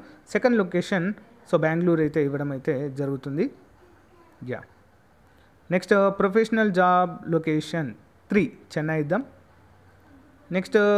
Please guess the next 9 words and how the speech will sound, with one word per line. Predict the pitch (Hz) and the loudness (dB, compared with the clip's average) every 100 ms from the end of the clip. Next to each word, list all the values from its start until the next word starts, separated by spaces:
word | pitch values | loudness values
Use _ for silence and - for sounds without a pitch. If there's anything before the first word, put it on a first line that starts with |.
| 202 190 165 | 4 2 4
gap | 196 214 | 2 4
in | 233 208 | 2 2
education | 190 190 185 151 175 | 2 2 2 -4 0
ఏమైనా | 190 185 180 | 2 4 2
ఉంటే | 180 220 180 247 - - _ 156 | 2 4 4 0 -6 -20 _ -4
ఎస్ | 190 | 0
అని | 180 | 0
పెట్టండి, | 175 185 185 269 - - 160 | 2 2 2 0 -4 -8 0
లేదా, | 175 185 | 2 4